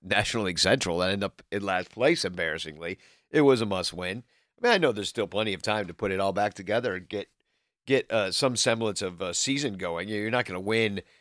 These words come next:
You could even win the division. You're not, you're not gonna win the wild card, but, you know, this division is total ass.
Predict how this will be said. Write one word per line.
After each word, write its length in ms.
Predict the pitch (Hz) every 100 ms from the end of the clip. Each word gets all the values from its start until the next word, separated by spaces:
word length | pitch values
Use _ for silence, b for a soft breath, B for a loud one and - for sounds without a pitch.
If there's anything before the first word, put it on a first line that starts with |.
| _
You 100 | 180
could 160 | 220 277
even 180 | 233 190
win 120 | 170
the 100 | 135
division. 380 | 110 170 98 64
You're 160 | 139 175
not, 260 | 165 113
you're 100 | 123
not 60 | 143
gonna 120 | 92
win 140 | 90
the 60 | 82
wild 300 | 80 120 147
card, 300 | 92 78 90
but, 220 | - 95 - _ _ _ -
you 100 | 156
know, 140 | 101
this 220 | 104 156
division 400 | 123 123 151 123
is 120 | 104 98
total 300 | - 160 143
ass. 380 | 101 98 90